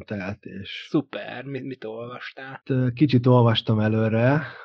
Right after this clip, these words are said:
Speaker 1: a podcastbe, amit sajnos nem
Speaker 2: <laughs>
Speaker 1: árulhatok el, csak akkor szerzőt mondok. Ö, Kertész Imrét olvastam, Nádas Pétert olvastam, ö, olvastam Kondor Vilmosnak, ö, új könyvét. Ö,
Speaker 2: Ó, na hát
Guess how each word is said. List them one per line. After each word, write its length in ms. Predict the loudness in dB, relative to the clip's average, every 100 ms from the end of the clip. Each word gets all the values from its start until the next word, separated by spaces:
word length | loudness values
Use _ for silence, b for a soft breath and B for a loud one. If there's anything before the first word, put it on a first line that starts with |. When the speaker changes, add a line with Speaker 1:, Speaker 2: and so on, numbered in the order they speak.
| -16
Speaker 1:
a 360 | -10 -6 -6
podcastbe, 880 | -6 -6 -6 -4 -4 -2 -2 4 6
amit 300 | 8 8 6
sajnos 420 | 6 6 8 6 6
nem 200 | 6 8
Speaker 2:
<laughs> 40 |
Speaker 1:
árulhatok 520 | 8 8 6 4 2 4
el, 220 | 4 2
csak 200 | 0 0
akkor 400 | 2 0 -2 -4
szerzőt 520 | 0 2 2 -2 -6
mondok. 500 | -8 -6 -4 -6 -6
Ö, 360 | -8 -6 -8 -10
Kertész 500 | -10 -10 -6 -6 -6
Imrét 380 | -6 -4 -4 -4
olvastam, 600 | -6 -8 -8 -14 -18 -12
Nádas 440 | -6 -4 -2 -6 -6
Pétert 460 | -12 -12 -14 -18 -16
olvastam, 760 | -12 -12 -12 -16 -14 -10 -8
ö, 360 | -8 -6 -6 -8 -10 _ B B B B B B B
olvastam 760 | -4 0 2 2 -2 -4 -2 -2
Kondor 440 | 0 4 4 4
Vilmosnak, 800 | 2 2 0 -2 -6 -8 -8 -10
ö, 220 | -8 -6 -4
új 240 | -2 -4
könyvét. 720 | -4 -4 -2 -2 -2 -2 -6 -16 _ B B B B B B B B _
Ö, 60 | -10 -6 0
Speaker 2:
Ó, 60 |
na 0 |
hát 100 | 0